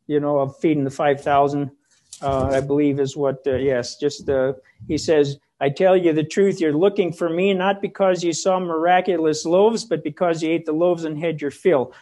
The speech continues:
Don't work for food that spoils, work for s-, the spirit in the heart." And then they said to him, "What must we do to do the work God requires?"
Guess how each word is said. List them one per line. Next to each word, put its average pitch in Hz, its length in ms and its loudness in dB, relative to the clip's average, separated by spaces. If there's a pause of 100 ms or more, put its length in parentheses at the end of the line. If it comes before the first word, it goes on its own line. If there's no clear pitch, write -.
(120)
Don't 190 200 0
work 180 240 2
for 156 120 0
food 170 280 0
that 143 180 2
spoils, 156 460 0
work 147 240 -2
for 139 140 -4
s-, - 340 -12
the 135 80 -2
spirit 151 480 0
in 131 100 -6
the 120 80 -8
heart." - 480 -6 (580)
And 147 180 2
then 214 180 4
they 175 100 6
said 190 340 4
to 143 120 4
him, 120 260 -6 (2500)
"What 233 400 4
must 233 420 2
we 240 240 6
do 220 280 8
to 190 160 4
do 220 240 6
the 233 100 8
work 233 340 4
God 214 300 6
requires?" 190 880 4